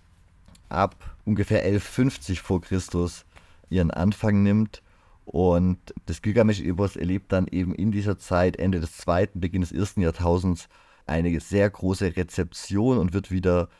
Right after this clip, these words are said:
als klassischer Modellfall von einem idealen Herrscher herausgeholt. Bis heute haben wir ungefähr zweihundert bruchstückhafte Tontafeln, da eben aus Uruk, Nimrod,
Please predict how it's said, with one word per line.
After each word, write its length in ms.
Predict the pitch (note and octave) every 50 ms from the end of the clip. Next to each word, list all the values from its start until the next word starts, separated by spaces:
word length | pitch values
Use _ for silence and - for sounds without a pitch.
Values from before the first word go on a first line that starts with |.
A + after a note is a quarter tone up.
| _ _ _ -
als 280 | - D#2+ E2+ - -
klassischer 380 | - F2+ E2 F#2 F2+ E2+ F#2+ F2+
Modellfall 640 | F2 F2 E2 E2+ E2+ F#2 G#2+ - - F2+ E2 D#2+ E2
von 220 | - - F2 F2
einem 80 | F2 -
idealen 460 | E2 F2+ F#2 E2+ D#2 D#2 E2 E2+ E2
Herrscher 400 | E2 E2 F2+ F#2 G2+ - A#2 G2+
herausgeholt. 880 | F#2 D#2+ E2 F2 G#2 - - - F#2+ F2 F2+ F#2+ G2 G2 G2+ F#2+ - - _ _ _ _ _ _ _ - - G1+ G1+ - - -
Bis 220 | - E2 F2 F2
heute 200 | G2+ G2 F2+ G#2+
haben 120 | F#2+ F#2 F#2+
wir 20 |
ungefähr 260 | F2+ F#2+ F2 G2 F2+
zweihundert 800 | - - - F#2+ F2+ G2 A2+ A2 G2 G#2+ G#2+ G2+ G2 F#2+ F#2+ -
bruchstückhafte 640 | - A2+ G#2+ - - F#2+ E2+ - F#2 - - E2+
Tontafeln, 1040 | - A2 C3 C#3+ C3+ - B2 G#2+ G#2 G#2+ G2 - - G#2+ G2+ F#2 F#2 - G#2 F#2 F2+ F2
da 220 | D2+ C#2+ C#2 A#1+
eben 260 | - - - - G2+ F#2
aus 140 | D#2+ -
Uruk, 320 | - F2+ F#2 G#2 F#2+ - -
Nimrod, 460 | G2+ F#2+ F#2+ F#2+ F#2 F2+ - - -